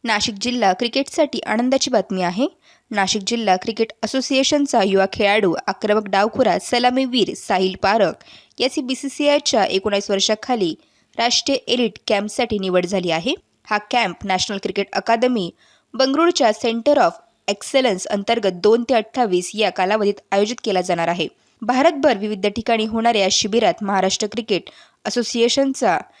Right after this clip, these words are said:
एकूण सहा खेळाडूंचा समावेश आहे. साहिल पारख व योगेश चव्हाण हे दोघे पदुचेरी येथे टीम सी मध्ये सहभागी होणार आहे.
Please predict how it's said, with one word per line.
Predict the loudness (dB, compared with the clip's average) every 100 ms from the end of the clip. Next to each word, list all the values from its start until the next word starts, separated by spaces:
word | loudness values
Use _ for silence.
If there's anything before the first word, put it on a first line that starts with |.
| _ _
एकूण | -4 0 -2
सहा | 2 0 2
खेळाडूंचा | 2 2 2 2 0
समावेश | 0 0 0 0
आहे. | 0 0 -2 _
साहिल | -4 0 2 0 2
पारख | 2 2 0
व | 0
योगेश | 2 2 2 2
चव्हाण | 2 2 2 0 -12 _ _ _ -6
हे |
दोघे | 0 0 2 0 0 _ _ _ _ 0
पदुचेरी | 4 4 2 0 0
येथे | 0 0 2 0 0 -6
टीम | 0 0 0
सी | 0 2
मध्ये | 2 4 2
सहभागी | 2 2 2 4
होणार | 4 4
आहे. | 0 0 -4